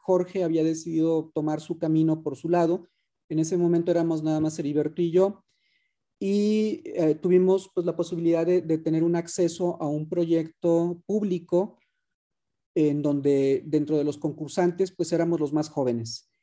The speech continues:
Y les ganamos a despachos, eh, de arquitectos que a quienes incluso hoy en día, eh, admiramos y respetamos mucho, arquitectos que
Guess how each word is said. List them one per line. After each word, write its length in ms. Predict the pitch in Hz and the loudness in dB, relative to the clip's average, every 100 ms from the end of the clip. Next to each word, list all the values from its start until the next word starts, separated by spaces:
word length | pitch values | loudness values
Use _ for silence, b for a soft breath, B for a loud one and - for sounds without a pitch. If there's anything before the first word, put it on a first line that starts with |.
| _ _ | _ _
Y 120 | 160 | 2
les 200 | 151 143 | 4 4
ganamos 580 | 156 165 165 175 185 185 | 4 4 4 2 0 -2
a 80 | 156 | -2
despachos, 960 | 143 - 170 160 - 180 175 - - _ _ _ _ _ _ - | -2 -2 -2 -2 -2 0 0 -6 -20 _ _ _ _ _ _ -4
eh, 520 | 143 139 139 135 123 | 0 2 2 0 -2
de 140 | 151 | -2
arquitectos 760 | 139 151 160 170 165 190 190 - | -4 -4 0 0 0 -2 -4 -4
que 100 | 151 | -2
a 200 | 135 131 | -2 -4
quienes 460 | - 151 147 135 143 | 0 2 2 0 -4
incluso 720 | 131 120 170 170 196 196 196 | -6 0 0 0 0 0 0
hoy 220 | 151 160 | 4 4
en 140 | 170 | 4
día, 520 | 156 156 156 180 185 - | 4 2 2 0 -2 -4
eh, 440 | - 143 135 127 120 | -4 -2 -2 -2 -4
admiramos 760 | 139 123 131 139 156 175 180 | -4 -2 0 2 2 2 0
y 40 | 156 | -4
respetamos 560 | 135 - 143 147 160 | -8 -10 -4 -2 -2
mucho, 480 | 165 165 165 - 170 | 0 -2 -2 -2 0
arquitectos 600 | 160 156 - 147 - 165 | 0 -6 -6 -6 -6 -8
que 220 | - 120 | -6 -6